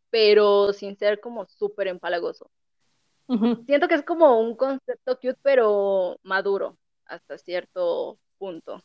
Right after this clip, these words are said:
Speaker 1: De hecho, le
Speaker 2: Ujú.
Speaker 1: decía a Dani que, eh, en la, en el teaser que salió,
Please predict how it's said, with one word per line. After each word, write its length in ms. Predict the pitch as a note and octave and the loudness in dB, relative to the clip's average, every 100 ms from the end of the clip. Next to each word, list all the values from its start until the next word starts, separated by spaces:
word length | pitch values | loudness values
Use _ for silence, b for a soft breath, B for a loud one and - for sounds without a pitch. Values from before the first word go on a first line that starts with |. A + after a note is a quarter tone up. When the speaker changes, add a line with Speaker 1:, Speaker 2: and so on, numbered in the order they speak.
| _ | _
Speaker 1:
De 120 | - B3 | 2 2
hecho, 220 | - F4 | 4 4
le 100 | C4+ | 6
Speaker 2:
Ujú. 20 | |
Speaker 1:
decía 280 | F#3+ G3 G3 | 4 4 4
a 40 | |
Dani 280 | G3+ G3+ A3+ | 4 2 -2
que, 400 | G#3 F#3 F3 D#3 _ _ _ _ _ | -6 -6 -4 -6 _ _ _ _ _
eh, 360 | G3 G3 G3 F#3+ | -4 -2 -2 -4
en 120 | F#3+ | -6
la, 320 | F#3+ F#3+ - - | -4 -4 -6 -10
en 160 | F#3+ | -10
el 240 | F#3+ F#3 F3+ _ | -10 -10 -14 _
teaser 420 | F#3 G3 B3+ F4+ - _ | -12 -10 -4 -4 -4 _
que 100 | - | -18
salió, 500 | - F#3 F#3+ F#3+ C#4+ | -10 -4 0 0 0